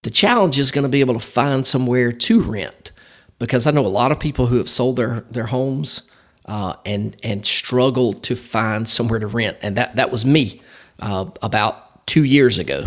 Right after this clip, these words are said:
when we sold our house. We sold it in three days, actually one day. Um, had to be out in a month, and we had nowhere to go, and it was a struggle for us to find a, a place to rent. So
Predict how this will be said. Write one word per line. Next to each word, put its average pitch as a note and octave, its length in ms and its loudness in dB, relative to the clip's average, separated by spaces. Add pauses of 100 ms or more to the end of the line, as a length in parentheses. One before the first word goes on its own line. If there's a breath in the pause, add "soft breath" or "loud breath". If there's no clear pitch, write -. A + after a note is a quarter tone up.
when A2 160 -6
we A2 100 -2
sold A#2+ 320 2
our A2+ 140 4
house. B2+ 420 0
We B2 80 -8
sold A2 300 -2
it - 100 -10
in E2+ 100 -10 (520)
three C3+ 260 2
days, B2 260 2
actually G#2+ 380 -2 (180)
one A#2+ 360 0
day. D2 320 -4 (580 loud breath)
Um, A2 380 -6
had A#2 200 -2
to A2+ 60 -2
be A#2 220 2
out A#2 200 2
in G2+ 100 -4
a G2+ 40 -2
month, B2+ 440 -2
and F#2+ 280 -6
we A2 160 -6
had A#2 140 0
nowhere A#2 240 2
to G2 80 -4
go, A2+ 280 0
and G#2 260 -8
it D#3 40 -2
was C3 140 -6
a - 60 -2
struggle D3 540 2
for A2+ 220 -4
us G#2+ 160 -2
to G#2+ 100 -8
find G#2+ 340 -6
a, F#2+ 120 -10 (360 loud breath)
a - 40 -14
place A#2 360 -2
to G2+ 80 -8
rent. G#2+ 400 -6
So - 260 -2